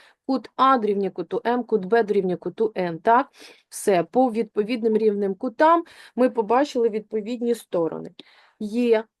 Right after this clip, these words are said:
значить, ми кажемо, що А Б відноситься до М Н. Далі, яка сторона до М К відноситься?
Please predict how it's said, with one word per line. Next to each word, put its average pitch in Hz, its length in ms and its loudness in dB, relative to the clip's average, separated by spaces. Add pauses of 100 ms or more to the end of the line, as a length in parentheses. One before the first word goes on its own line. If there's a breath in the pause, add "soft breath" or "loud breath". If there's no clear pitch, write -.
значить, 240 360 -2
ми 269 120 -2
кажемо, 185 540 -2
що 202 420 2
А 202 280 4
Б 170 540 -6
відноситься 214 840 -2
до 180 360 0 (120)
М 262 600 2 (480)
Н. 214 640 -2 (480)
Далі, 226 460 -2
яка 285 260 -6
сторона 311 420 0
до 269 300 -4
М 311 180 2
К 269 360 0
відноситься? 180 800 -8